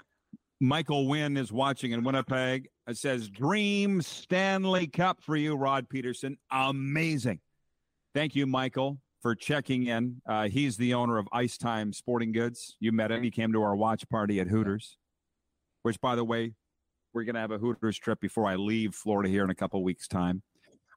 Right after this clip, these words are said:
I always find the positive in everything. Um, I love it here more than I've ever loved anywhere, but I'm also excited to come home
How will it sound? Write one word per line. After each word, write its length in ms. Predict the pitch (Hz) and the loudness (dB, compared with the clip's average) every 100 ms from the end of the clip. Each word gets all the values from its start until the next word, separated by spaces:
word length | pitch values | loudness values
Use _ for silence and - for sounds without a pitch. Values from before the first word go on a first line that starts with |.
| - | -2
I 140 | 165 | 0
always 280 | 226 147 - | 2 0 0
find 220 | 139 123 | -2 -2
the 60 | 110 | -2
positive 500 | 123 123 110 107 95 | 0 0 0 -2 -2
in 100 | 101 | -2
everything. 600 | 104 95 - 90 95 - _ - | 0 -2 -2 -4 -4 -10 _ -4
Um, 500 | 104 104 104 104 - - | -2 2 2 0 -4 -4
I 140 | 135 | 0
love 200 | 135 120 | 2 0
it 80 | 113 | -2
here 220 | 104 107 | 0 0
more 220 | 107 113 | 2 0
than 100 | 107 | 0
I've 140 | 104 104 | 0 0
ever 160 | 104 | 0
loved 240 | 104 101 101 | 0 0 0
anywhere, 520 | 104 101 92 90 107 _ _ _ _ | 0 2 0 -2 -4 _ _ _ _
but 120 | 110 | -2
I'm 100 | 117 | 0
also 380 | 131 127 131 113 | 0 0 -2 -2
excited 420 | 107 120 110 104 | -2 -2 -2 -2
to 60 | 98 | -4
come 180 | 110 | -2
home 380 | 101 110 98 110 | 0 2 0 -4